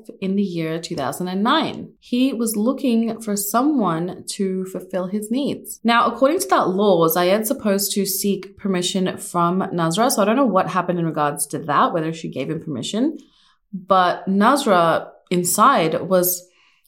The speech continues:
clearly not excited about that. Here she is at home, struggling,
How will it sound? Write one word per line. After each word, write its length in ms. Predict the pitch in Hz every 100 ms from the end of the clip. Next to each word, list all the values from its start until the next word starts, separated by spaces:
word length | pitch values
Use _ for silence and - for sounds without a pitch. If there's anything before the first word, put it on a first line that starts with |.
| _
clearly 480 | - 339 277 190 175
not 200 | 196 180
excited 340 | 170 170 151 147
about 240 | 147 143
that. 140 | 156
Here 220 | 160 196 208
she 260 | - 180
is 120 | 175
at 120 | 175 151
home, 600 | - 165 165 175 208 -
struggling, 920 | - - 170 170 170 156 196 254 -